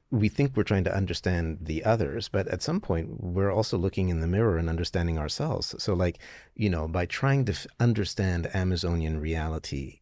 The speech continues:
in English, I've learned a lot about the limits of English and of Western thought. And that, so it, by trying to understand Amazonian logic, I realized the extent to which my Western logic is filled with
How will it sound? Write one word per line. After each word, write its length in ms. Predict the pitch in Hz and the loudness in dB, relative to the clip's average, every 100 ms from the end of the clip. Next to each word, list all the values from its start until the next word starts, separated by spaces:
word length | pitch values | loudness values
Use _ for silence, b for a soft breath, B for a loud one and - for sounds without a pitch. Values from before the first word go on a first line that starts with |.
| - | -4
in 220 | 85 80 | -2 -2
English, 840 | 107 120 127 67 92 - - - b b b - | 2 2 2 -2 -4 -6 -8 -12 b b b -4
I've 260 | 90 87 92 | 0 0 0
learned 360 | 98 113 110 | 2 4 4
a 40 | 90 | 4
lot 300 | 95 113 85 | 2 2 2
about 320 | 71 76 - | 0 -2 -4
the 80 | 78 | -4
limits 420 | 92 107 110 - | 2 4 2 -2
of 140 | 80 | -2
English 640 | 85 87 80 85 - - - - | 0 0 0 -4 -4 -8 -8 -4
and 380 | 95 95 95 - | 0 2 0 -2
of 420 | 92 87 92 - - | -4 -2 -6 -10 -10
Western 540 | 104 95 104 - 104 98 | -2 0 0 2 2 2
thought. 480 | - 196 - - - b b b b | 0 0 -2 -10 -16 b b b b
And 420 | 98 90 92 90 - b b b - | -2 0 0 -2 -4 b b b -8
that, 340 | 92 92 87 - _ | 0 2 2 -2 _
so 380 | - - 101 90 | -10 -4 0 0
it, 200 | - 98 | 0 -2
by 120 | 92 92 | 0 0
trying 260 | - 131 | 2 4
to 100 | 101 | 4
understand 500 | 104 95 - 107 101 | 4 2 2 4 4
Amazonian 600 | 92 90 87 92 90 82 | 4 2 2 2 2 2
logic, 560 | 80 131 143 73 - - | 2 0 0 -4 -6 -4
I 180 | 85 82 | -2 -2
realized 760 | 82 87 110 131 85 85 - | -2 0 2 4 2 0 -2
the 180 | 80 80 | -4 -4
extent 340 | 76 - 117 113 | -4 -2 -2 0
to 80 | 87 | -2
which 280 | 85 - - - | -2 -4 -10 -2
my 480 | 104 98 113 117 110 | 2 4 4 6 4
Western 640 | 92 95 104 - 87 78 | 4 4 2 0 -2 0
logic 540 | 85 113 113 92 98 - | 2 2 0 -4 -4 -4
is 240 | 80 - | -6 -8
filled 600 | - - 120 127 82 85 | -10 0 2 2 0 -2
with 500 | 85 80 82 - - | -2 -2 -2 -8 -16